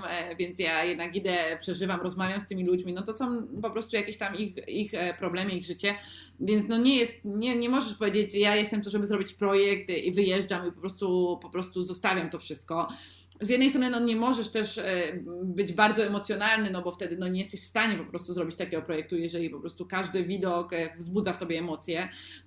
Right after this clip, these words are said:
Ale z drugiej strony nie chcesz też oddzielać tego, no bo, bo są to jakieś, e, po prostu żywe historie, ży-, żywi ludzie.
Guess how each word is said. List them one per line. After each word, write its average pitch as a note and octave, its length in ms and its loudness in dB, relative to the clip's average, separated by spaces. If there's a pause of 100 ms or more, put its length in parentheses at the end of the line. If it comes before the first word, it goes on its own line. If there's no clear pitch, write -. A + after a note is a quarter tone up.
Ale A3 220 6
z G#3 40 2
drugiej B3 240 4
strony A#3+ 320 2
nie B3 240 6
chcesz A#3 260 -2
też F3+ 160 -2
oddzielać F3 460 0
tego, F3+ 240 -4
no A3+ 100 2
bo, C4 200 4
bo B3+ 200 -2
są C#4 160 2
to C4+ 80 2
jakieś, B3+ 300 -2
e, F3+ 500 0
po G3 60 -8
prostu G#3 200 0
żywe B3 240 4
historie, G3 480 -2
ży-, G#3+ 300 4
żywi A#3 240 4
ludzie. F3+ 400 4